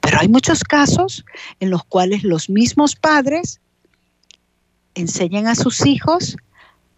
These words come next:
a hacer las cosas, pero con ellos a la par, y terminan los padres haciéndolo tan perfecto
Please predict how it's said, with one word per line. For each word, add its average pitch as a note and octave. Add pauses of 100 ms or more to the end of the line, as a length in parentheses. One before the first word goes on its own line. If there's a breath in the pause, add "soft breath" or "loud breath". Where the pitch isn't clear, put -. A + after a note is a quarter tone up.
(460)
a D3
hacer G3
las B3
cosas, D#4
pero F3+
con D#3+
ellos G3+
a A#3+
la A#3
par, B3+
y C4+
terminan A3
los B3
padres A#3
haciéndolo A#3
tan C#4
perfecto C4+